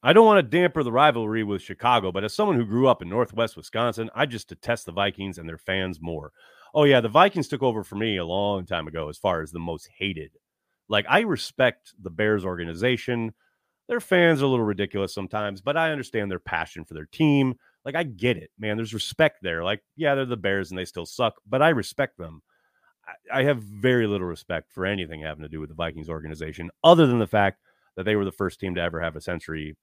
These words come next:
room in their stadium for, uh, people on the spectrum, which I think is fucking awesome. And I wish the Packers would follow suit.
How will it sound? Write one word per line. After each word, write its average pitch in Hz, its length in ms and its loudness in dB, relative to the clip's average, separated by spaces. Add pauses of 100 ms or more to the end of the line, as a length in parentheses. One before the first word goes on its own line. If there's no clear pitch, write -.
(120)
room 87 320 -4
in 82 80 -8
their 78 140 -10
stadium 78 520 -6
for, 76 440 -10 (280)
uh, 76 240 -6
people 80 300 -8
on 76 160 -6
the 73 120 -10
spectrum, - 460 -14 (280)
which 90 160 -6
I 80 100 -2
think 78 160 -12
is - 100 -20 (140)
fucking 82 180 -8
awesome. 73 460 -6
And 92 100 -6
I 82 40 -2
wish 85 140 -4
the 80 80 -18
Packers 80 340 -6
would 69 120 -20
follow 80 220 -2
suit. 78 320 -10